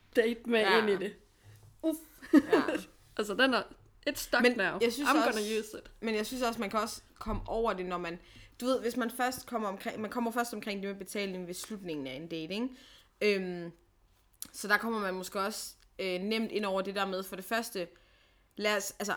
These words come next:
Speaker 2: lad os være ærlige, i hvert fald i vores tos vedkommende, er vi så ikke enige om, at det har været mest de andre, der har stået for daten? Hvor skulle vi hen?
Speaker 1: Nej.
Speaker 2: Hvad skulle vi lave? Nå, det har du ikke, eller hvad?
Speaker 1: Det har været mig. Det har altid været mig, der skulle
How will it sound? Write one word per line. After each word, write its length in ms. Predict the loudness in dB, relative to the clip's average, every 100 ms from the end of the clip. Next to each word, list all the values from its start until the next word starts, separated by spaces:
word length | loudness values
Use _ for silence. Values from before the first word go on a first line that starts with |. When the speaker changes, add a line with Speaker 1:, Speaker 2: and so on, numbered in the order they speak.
| -2
Speaker 2:
lad 160 | 2
os 140 | 2 2
være 80 | 2
ærlige, 420 | 4 4 0 -6
i 40 | 2
hvert 180 | 4 4
fald 140 | 0
i 80 | -2
vores 260 | -2 -4
tos 260 | -6 -10 -8
vedkommende, 420 | -8 -6 -8 -4
er 80 | -4
vi 60 | -2
så 120 | -2
ikke 140 | -2
enige 260 | -2 0 0
om, 140 | 0
at 80 | -2
det 60 | -4
har 120 | -2
været 180 | -2 -2
mest 400 | -2 -2 -6 -12
de 60 | 0
andre, 300 | 0 2 -4
der 60 | -6
har 100 | -8
stået 280 | -6 -6 -6
for 260 | -8 -10 -12 _ _ _ -12 -6
daten? 360 | -6 -8 -14 -18 _ _ _ _ _ _ _ _ _
Hvor 260 | -8 -4 -4
skulle 220 | -6 -10
vi 60 |
hen? 320 | -8 -8 -8 -12 _ _ _ _ _ _ _ _ _ _
Speaker 1:
Nej. 180 | -6 -6 -10 _
Speaker 2:
Hvad 120 | -8
skulle 220 | -8 -10
vi 40 | -12
lave? 120 | -14 -18 _ -18 -10
Nå, 60 | -4
det 100 | 0
har 100 | 0
du 100 | 0
ikke, 160 | -2
eller 120 | -4 -6
hvad? 100 | -8 -14 _ _ _ -8
Speaker 1:
Det 80 | -6
har 80 | -4
været 140 | -6
mig. 180 | -8 -12 _ _ _ _
Det 80 | -6
har 60 | -4
altid 220 | -4 -4
været 140 | -4
mig, 180 | -2 -4
der 60 | -6
skulle 380 | -8 -8 -8